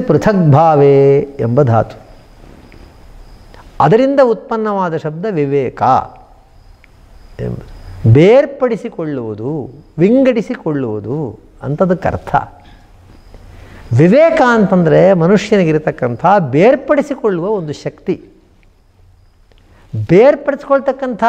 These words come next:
ಶಕ್ತಿ ಮಾತ್ರವಲ್ಲದೆ ಬೇರ್ಪಡಿಸಿಕೊಂಡು ತಾನು ಯಾವುದನ್ನು ಪರಿತ್ಯಾಗ ಮಾಡ್ಬೋದು, ಯಾವುದನ್ನು ಪರಿಗ್ರಹ ಮಾಡ್ಬೋದು ನಿರ್ಣಯ ಮಾಡಿ, ಪರಿತ್ಯಾಗ ಮಾಡೋದನ್ನು ಪರಿತ್ಯಾಗ ಮಾಡಿ ಪರಿಗ್ರಹ ಮಾಡಲಿಕ್ಕೆ ಅವನೊಬ್ಬನಿಗೆ ಅವಕಾಶ ಇರತಕ್ಕಂಥದ್ದು. ಬಾಕಿ ಯಾವ ಜಂತುವಿಗೂ ಕೂಡ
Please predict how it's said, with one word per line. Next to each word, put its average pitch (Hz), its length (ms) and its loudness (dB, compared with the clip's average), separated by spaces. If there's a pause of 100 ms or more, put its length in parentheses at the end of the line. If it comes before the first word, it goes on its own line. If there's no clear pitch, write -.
(140)
ಶಕ್ತಿ 220 300 -4
ಮಾತ್ರವಲ್ಲದೆ 196 640 0
ಬೇರ್ಪಡಿಸಿಕೊಂಡು 226 1500 2 (580)
ತಾನು 202 260 2
ಯಾವುದನ್ನು 226 640 0
ಪರಿತ್ಯಾಗ 214 540 2
ಮಾಡ್ಬೋದು, 208 680 -2
ಯಾವುದನ್ನು 196 340 0
ಪರಿಗ್ರಹ 190 460 0
ಮಾಡ್ಬೋದು 190 520 0
ನಿರ್ಣಯ 190 380 0
ಮಾಡಿ, 185 300 0
ಪರಿತ್ಯಾಗ 220 640 0
ಮಾಡೋದನ್ನು 185 760 -2
ಪರಿತ್ಯಾಗ 175 460 0
ಮಾಡಿ 185 280 0
ಪರಿಗ್ರಹ 185 440 2
ಮಾಡಲಿಕ್ಕೆ 185 480 0
ಅವನೊಬ್ಬನಿಗೆ 180 420 2
ಅವಕಾಶ 185 440 0
ಇರತಕ್ಕಂಥದ್ದು. 151 720 -6
ಬಾಕಿ 170 400 0
ಯಾವ 160 460 2 (360)
ಜಂತುವಿಗೂ 190 580 2
ಕೂಡ 170 240 0